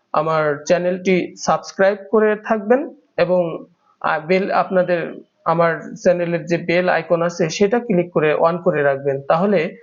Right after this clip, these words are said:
আমি নতুন কোনো ভিডিও ছাড়লেই আপনি সেই ভিডিও প্রথমেই পেয়ে যাবেন। এরপর আমি লেআউটের পরে যে মেনু অ-, অ-, অপশন আছে,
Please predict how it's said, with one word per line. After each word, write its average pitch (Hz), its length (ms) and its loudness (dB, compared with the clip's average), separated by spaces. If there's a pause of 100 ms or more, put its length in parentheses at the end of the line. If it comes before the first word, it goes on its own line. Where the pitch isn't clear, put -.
(520)
আমি 170 420 -4 (160)
নতুন 226 280 2
কোনো 240 180 4
ভিডিও 190 340 4
ছাড়লেই 185 680 -2 (280)
আপনি 160 340 -2
সেই 170 180 0
ভিডিও 165 640 0 (240)
প্রথমেই 175 440 0
পেয়ে 175 280 0
যাবেন। 135 460 -2 (1160)
এরপর 247 340 2
আমি 190 580 -6
লেআউটের 202 600 4
পরে 156 340 2
যে 156 480 -2
মেনু 165 420 4
অ-, 160 340 2
অ-, 156 340 4
অপশন 170 280 0
আছে, 151 380 -2